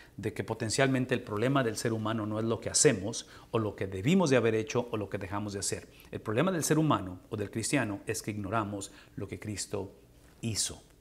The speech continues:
Y ahí es donde potencialmente radica parte de eso. Entonces, encontramos esta situación donde la iglesia no tiene en alta estima al pastor. Habilidades de liderazgo tienen más demanda hoy en día que antes. Y parte de ello es porque las iglesias se han estructurado como si fueran empresas,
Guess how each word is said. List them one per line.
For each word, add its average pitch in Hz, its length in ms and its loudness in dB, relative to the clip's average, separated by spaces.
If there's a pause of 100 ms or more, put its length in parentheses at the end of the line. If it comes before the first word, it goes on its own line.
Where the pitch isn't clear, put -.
(540)
Y 113 100 -2
ahí 98 180 -2
es 110 80 0
donde 104 260 -2
potencialmente 101 800 -6
radica 95 440 -8
parte 95 300 -12
de 82 140 -12
eso. - 120 -14
Entonces, 139 400 4 (180)
encontramos 127 440 2
esta 127 100 2
situación 135 380 0
donde 110 220 0
la 101 100 -4
iglesia 131 460 4
no 120 180 2
tiene 117 160 2
en 113 80 0
alta 110 220 -2
estima 135 320 6 (100)
al 117 140 2
pastor. 175 400 4 (240)
Habilidades 175 560 10
de 190 80 8
liderazgo 170 500 8
tienen 170 260 4
más 160 240 8
demanda 151 560 6
hoy 143 360 4
en 117 240 -2
día 143 360 4
que 104 140 -2
antes. 160 500 2 (300)
Y 110 100 -4
parte 135 300 8
de 127 140 6
ello 131 180 4
es 165 80 0
porque 117 300 -2
las 110 180 -2
iglesias 120 360 2
se - 60 2
han 123 60 2
estructurado 123 540 2
como 117 160 -4
si 101 80 -6
fueran 110 240 0
empresas, 127 640 0